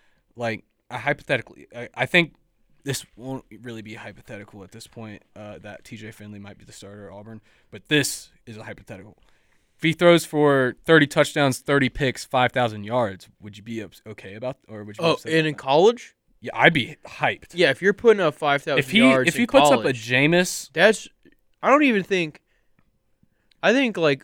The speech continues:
Speaker 2: when
Speaker 1: Or,
Speaker 2: Dwayne
Speaker 1: like,
Speaker 2: Haskins had that, like, ridiculous year, I don't even know if he put up five thousand yards.
Speaker 1: Maybe not five thousand yards, but thirty touchdowns, thirty picks, and, like, a crazy amount of yards, like, an
Speaker 2: I would
Speaker 1: absurd
Speaker 2: not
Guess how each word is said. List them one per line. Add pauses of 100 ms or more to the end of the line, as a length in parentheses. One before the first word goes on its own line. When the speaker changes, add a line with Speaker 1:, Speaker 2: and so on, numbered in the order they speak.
(140)
Speaker 2:
when
Speaker 1:
Or,
Speaker 2:
Dwayne
Speaker 1:
like,
Speaker 2:
Haskins
had
that,
like,
ridiculous
year,
I
don't
even
know
if
he
put
up
five
thousand
yards.
Speaker 1:
Maybe
not
five
thousand
yards,
but
thirty
touchdowns,
thirty
picks,
and,
like,
a
crazy
amount
of
yards,
like,
an
Speaker 2:
I
would
Speaker 1:
absurd
Speaker 2:
not